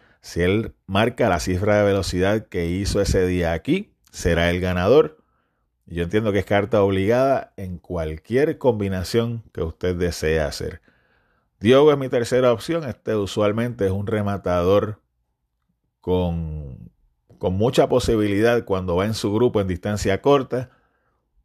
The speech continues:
Viene de ser reclamado. Corre ahora para, bajo el entrenamiento de Víctor García Orozco, que es otro que anda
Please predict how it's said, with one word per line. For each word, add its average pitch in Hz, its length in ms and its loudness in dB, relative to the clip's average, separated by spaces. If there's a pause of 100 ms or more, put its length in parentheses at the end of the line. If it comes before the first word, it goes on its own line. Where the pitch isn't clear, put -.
(100)
Viene 104 220 0
de 107 160 4
ser 101 220 0
reclamado. 113 840 2 (1120)
Corre 104 320 0
ahora 98 460 2
para, 87 400 -4 (160)
bajo 95 240 -2
el 98 80 2
entrenamiento 98 840 -2
de 92 140 0
Víctor 101 460 -2
García 95 500 0
Orozco, 110 640 0 (200)
que - 100 -8
es 85 100 -8
otro 95 320 -4
que 90 140 -4
anda 92 480 -2